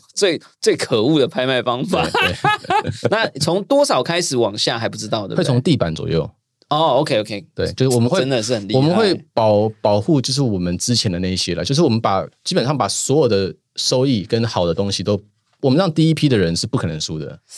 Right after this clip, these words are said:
Speaker 1: 好，我们本节目没有任何投资建议啦，哈。那，呃，回过头来，因为我还是有个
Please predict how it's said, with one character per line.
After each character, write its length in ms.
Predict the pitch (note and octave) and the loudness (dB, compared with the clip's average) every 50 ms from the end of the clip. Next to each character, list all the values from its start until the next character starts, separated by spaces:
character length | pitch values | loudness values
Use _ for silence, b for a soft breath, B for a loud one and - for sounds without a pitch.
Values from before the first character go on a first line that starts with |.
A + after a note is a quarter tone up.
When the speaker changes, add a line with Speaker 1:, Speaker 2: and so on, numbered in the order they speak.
| B B B B B B B B B B B B B B B | B B B B B B B B B B B B B B B
Speaker 1:
好， 180 | _ - C3 B2+ | _ 0 0 2
我 120 | C3 D3+ | 2 0
们 120 | D3+ G3 A3 | 0 -2 0
本 280 | F#3+ E3 C#3 C3 B2 A#2+ | 0 0 0 0 0 -2
节 180 | A2+ B2+ C3+ D3+ | 0 0 0 0
目 320 | F#3 G#3 G3 F3 D#3+ D3 | 0 0 2 2 2 2
没 140 | C#3+ C#3 D3+ | 2 0 0
有 80 | D#3+ C#3+ | 2 2
任 140 | D3 D#3 C#3 | 2 2 2
何 140 | B2 A#2 | 0 -2
投 220 | A2 - A#2 A2 A2+ | -2 -2 -4 -4 -4
资 280 | G#2+ A#2 A#2 A#2 A#2 | -4 -6 -6 -6 -6
建 320 | A#2+ A#2 C3 A#2+ G#2 G#2 G#2+ | -4 -2 0 0 -2 -2 -6
议 60 | A2 | -8
啦， 100 | - - | -10 -12
哈。 200 | F#2+ - - G#2+ A2 B2 | -14 -14 -14 -10 -6 -4
那， 180 | D#3+ E3+ D#3+ B B B B B | -2 -2 -4 B B B B B
呃， 420 | - B2+ C3 C3 B2 A#2+ A#2+ A#2+ A#2+ - | -4 -2 -2 0 0 0 0 -2 -2 -4
回 200 | - - C#3 E3+ | -2 0 2 2
过 120 | G#3+ A3+ | 2 2
头 140 | F#3+ D#3 C#3 | 2 2 0
来， 160 | C3 B2 A#2+ | 0 0 2
因 80 | B2+ D#3+ | 2 4
为 80 | F#3 F#3 | 4 4
我 180 | D#3 C3 B2 | 4 2 2
还 140 | A2+ B2+ C3+ | 0 0 -2
是 100 | D3+ F#3+ | 0 2
有 80 | E3 B2 | 2 2
个 140 | G#2+ A#2+ | 0 -2